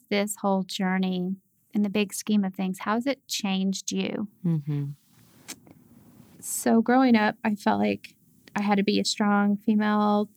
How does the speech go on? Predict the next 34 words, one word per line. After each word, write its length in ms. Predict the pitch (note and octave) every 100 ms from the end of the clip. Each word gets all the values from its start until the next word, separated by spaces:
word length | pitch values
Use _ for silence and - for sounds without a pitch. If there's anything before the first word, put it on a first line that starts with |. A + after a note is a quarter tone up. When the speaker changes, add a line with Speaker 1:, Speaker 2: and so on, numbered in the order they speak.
| _ -
Speaker 3:
I 100 | G#3+
could 120 | G#3+
do 60 | G#3
everything 300 | G#3 G#3+ G#3+
on 120 | G#3+
my 120 | A3 -
own 500 | G#3 G#3 G#3 A3 G#3+
kind 200 | - A3+
of 100 | A3
personality. 840 | - A#3 A#3+ A#3 A#3 A#3+ B3 B3 A#3+ _ _
Speaker 1:
Mm. 340 | A3+ G#3+ G#3 G#3 _ _ _ -
Speaker 3:
And 160 | A3+
the 100 | G#3+
whole, 580 | G3+ G#3+ G#3+ A3 A3 - - -
this 240 | G#3 G3+
whole 360 | - A#3 A3 G#3
thing, 420 | - A3 G#3 G#3+
I 100 | G#3+
said, 400 | - A3 G#3+ -
"God 260 | - A#3 A#3
sent 340 | B3 A#3 - -
Macy 320 | A#3+ A#3 A#3
to 140 | G#3 A#3
me 300 | A3+ G#3+ G#3
just 480 | G3+ G#3 G#3 -
so 140 | - G3+
that 120 | G#3
I 120 | G3 G3
could 200 | G#3 G3+
learn 280 | F#3+ G3
to 180 | G3 - G3 G3
release 460 | F#3+ F#3+ F#3 F#3+ -
that 500 | A#3+ B3+ - - - _ _ -
and 640 | G3+ F#3+ F#3+ F#3+ F#3+ G3